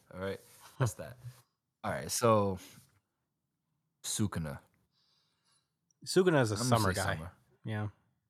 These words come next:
Speaker 1: There was one chapter in particular when he was lounging.
Speaker 2: Yeah.
Speaker 1: He was, like, eating grapes or something like that.
Speaker 2: Yeah. Sukuna
Speaker 1: It
Speaker 2: likes
Speaker 1: was,
Speaker 2: to
Speaker 1: like,
Speaker 2: be
Speaker 1: before the
Speaker 2: outside.
Speaker 1: Gojo fight.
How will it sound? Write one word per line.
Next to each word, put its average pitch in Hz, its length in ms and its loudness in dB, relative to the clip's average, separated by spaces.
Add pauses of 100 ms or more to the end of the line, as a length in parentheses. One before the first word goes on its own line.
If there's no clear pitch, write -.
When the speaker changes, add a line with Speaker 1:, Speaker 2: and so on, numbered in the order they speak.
(1900)
Speaker 1:
There 127 120 4
was 127 120 2
one 123 200 4
chapter 117 340 2
in 101 80 4
particular 95 540 -4
when 90 160 -4
he 107 80 0
was 95 200 -2
lounging. 104 560 0 (800)
Speaker 2:
Yeah. 104 280 2
Speaker 1:
He 98 60 -2
was, 92 160 -8
like, 87 200 -8 (100)
eating 98 240 -2
grapes 98 380 -4
or 107 40 -4
something 110 340 -2
like 107 240 -2
that. 104 300 -4 (240)
Speaker 2:
Yeah. 101 260 -6 (180)
Sukuna 165 340 4
Speaker 1:
It - 0 -
Speaker 2:
likes 127 60 6
Speaker 1:
was, 104 160 4
Speaker 2:
to 104 60 4
Speaker 1:
like, - 20 6
Speaker 2:
be 123 120 4
Speaker 1:
before 104 460 4
the 90 100 -2
Speaker 2:
outside. 107 400 4
Speaker 1:
Gojo 90 80 -6
fight. 85 340 -8